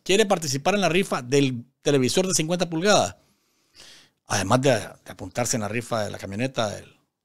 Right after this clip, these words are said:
eh, Mercedes-Benz dos mil veinticuatro. Haga sus taxes con la familia Multiservices en Okeechobee o en North Miami antes del quince de marzo.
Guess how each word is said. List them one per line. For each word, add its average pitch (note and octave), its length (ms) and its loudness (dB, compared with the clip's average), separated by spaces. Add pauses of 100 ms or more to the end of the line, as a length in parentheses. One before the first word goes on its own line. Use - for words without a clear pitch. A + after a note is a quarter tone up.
(400)
eh, - 380 -20
Mercedes-Benz A2+ 540 0
dos G#2+ 100 -2
mil G#2+ 100 -2
veinticuatro. A#2+ 520 -2 (680)
Haga F3 280 12
sus D3 220 -2
taxes D3 320 0
con A#2+ 160 -6
la A#2 80 -4
familia E3 340 -2
Multiservices D3 760 -2
en A2+ 160 -6
Okeechobee D3+ 680 2 (340)
o G2+ 140 -16
en F2+ 500 -12
North C3+ 180 0
Miami E3+ 520 2 (560)
antes F#3+ 760 4 (280)
del A2 260 -8
quince E3 460 0
de G2+ 100 -4
marzo. G#2+ 520 -2